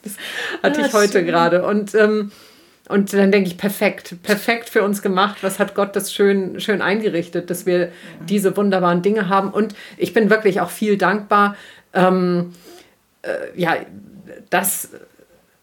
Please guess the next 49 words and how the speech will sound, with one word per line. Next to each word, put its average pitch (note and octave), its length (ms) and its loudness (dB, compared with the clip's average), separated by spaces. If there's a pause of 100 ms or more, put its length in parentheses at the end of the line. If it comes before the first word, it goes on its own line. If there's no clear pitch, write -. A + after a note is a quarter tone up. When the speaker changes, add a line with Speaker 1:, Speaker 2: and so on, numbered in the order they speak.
(420)
Speaker 1:
dass F3 220 -2
wir F#3+ 100 4
das F3 160 2
hier - 140 0
alles F3 240 -2
bekommen F3+ 440 -2
oder D#3+ 400 -2
Speaker 2:
Oh, E3 60 -8
Speaker 1:
uns E3+ 140 0
Speaker 2:
ja. D#3+ 60 0
Speaker 1:
leisten G#3 400 2
können. G3 240 0
Es F3 120 -4
gibt A3 180 -6
ja F3 120 4
auch F#3 100 -2
Regionen F#3 420 2
auf F3 140 -4
der - 160 -2
Erde, F3 400 2
wo E3+ 280 2
nicht F3 280 -4
alles E3+ 480 -2 (480)
so A#3 300 2
üppig G3 240 -2
verfügbar F3+ 480 -2
ist. - 320 -10 (800)
Aber A3 260 0
wenngleich A#3+ 340 2
das A3+ 120 -2
auch A3 140 2
alles G#3 200 0
teuer A3+ 340 4
ist, E3+ 240 -2
das, F3+ 200 0
ne? A#3 320 0 (260)
Man F#3+ 160 -6
Speaker 2:
Ja, A#3 80 0
Speaker 1:
kann A#3+ 120 2
Speaker 2:
das A3+ 120 0
Speaker 1:
das A#3 80 6
ja F#3+ 60 4
Speaker 2:
stimmt. - 20 0
Speaker 1:
sehen, A#3 220 4
wie G#3+ 40 6
man G#3 200 2
möchte, C4 260 2
aber, G3+ 340 2 (460)
ähm, G3 540 2